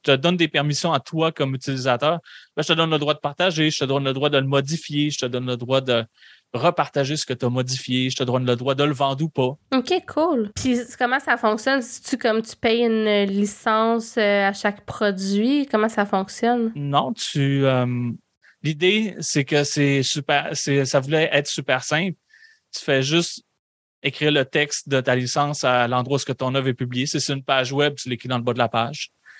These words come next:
Speaker 2: OK.
Speaker 1: Si, sinon, une autre option, c'est de mettre les logos de Creative Commons. Ils ont fait des petits logos, tu peux les mettre dans le bas de ton image,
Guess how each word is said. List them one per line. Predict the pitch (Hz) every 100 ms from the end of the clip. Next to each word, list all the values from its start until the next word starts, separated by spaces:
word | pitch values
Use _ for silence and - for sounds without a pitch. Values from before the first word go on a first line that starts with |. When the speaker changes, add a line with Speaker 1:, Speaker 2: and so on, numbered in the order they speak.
| - - -
Speaker 2:
OK. | 247
Speaker 1:
Si, | 240 156 156 160 160 151 147
sinon, | 147 - 143 165 165
une | 147
autre | 156 143
option, | 139 - 165
c'est | - 135
de |
mettre | 139 143 143
les | 131
logos | 131 139 131 147 165 -
de | 135
Creative | 127 135 127 139
Commons. | 135 135
Ils | 180
ont | 131
fait | 151
des | 143
petits | - -
logos, | 135 123 156
tu | 180
peux | -
les | 143 131
mettre | 143 143
dans | 127
le |
bas | 123
de | 127
ton | 127
image, | 127 123 135 - -